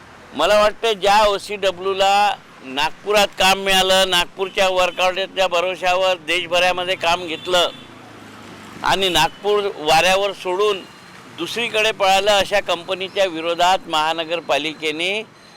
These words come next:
गुन्हा नोंदवायला पाहिजे. कारण की नागपूर शहरातल्या जनतेची फसवणूक केली आहे. चोवीस बाय सात पाणी देतं म्हणून फसवणूक केली आणि शहरात आज दोन हजार सतरापासून दोन हजार चोवीस आहे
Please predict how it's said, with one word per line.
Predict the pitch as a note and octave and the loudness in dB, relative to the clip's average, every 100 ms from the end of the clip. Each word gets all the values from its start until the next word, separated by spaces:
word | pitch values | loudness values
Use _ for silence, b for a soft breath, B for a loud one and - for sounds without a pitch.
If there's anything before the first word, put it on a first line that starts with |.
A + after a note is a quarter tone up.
| B - A2 | B -14 -6
गुन्हा | C#3+ F#3 | 0 0
नोंदवायला | F#3 E3 E3 E3 E3+ | 0 -2 0 0 0
पाहिजे. | D#3 D#3 D3+ F3 F3+ | 0 0 -2 -4 -4
कारण | D#3+ D3 E3 | -2 -2 -4
की | D3+ F3+ | -6 -6
नागपूर | E3 C#3 C#3+ D#3+ E3+ D#3+ | -4 -4 -6 -8 -8 -2
शहरातल्या | D3 D3+ D#3 D#3 D#3+ E3+ | 0 2 0 0 2 2
जनतेची | C3+ C#3 D3+ D#3+ D#3 D#3+ D#3+ - | 0 -6 -6 -8 -8 -10 -10 -8
फसवणूक | B2 D3 D#3+ F3 - | -6 -4 -6 -6 -6
केली | D3+ C#3 C3 | -6 -2 0
आहे. | G2+ - - - B B B B B - | -2 -4 -20 -20 B B B B B -4
चोवीस | D#3+ F#3 G#3+ | 0 2 2
बाय | F3 G3 G#3 | 2 4 2
सात | - F#3 F#3 G3+ - - | 0 4 6 4 2 0
पाणी | D#3+ F3 | 0 0
देतं | F#3 F#3 F#3+ F#3 | -2 0 0 0
म्हणून | F#3+ G3+ | -2 -4
फसवणूक | F#3+ D#3+ E3+ F#3+ G3 D#3+ | -6 -6 -2 -2 -2 -4
केली | F#3+ F#3 G#3+ A3+ - B B B | -4 0 0 -2 -8 B B B
आणि | - F3+ G3+ | 0 0 -2
शहरात | - E3 F3+ A3 G#3+ - | 2 4 6 4 4 0
आज | - E3+ G#3 G3+ F#3 | 0 4 6 4 0
दोन | E3+ G3+ G3+ | 0 2 2
हजार | E3+ G#3 G#3 | 2 2 2
सतरापासून | - - G3+ G3+ F#3 F3+ G#3 G3 | 0 -2 2 0 2 -2 -2 -2
दोन | E3+ G3 | 0 2
हजार | F3+ F#3+ G3+ | 4 4 2
चोवीस | - F3+ F3+ A3 A3 | 0 0 2 2 2
आहे | G3 | 2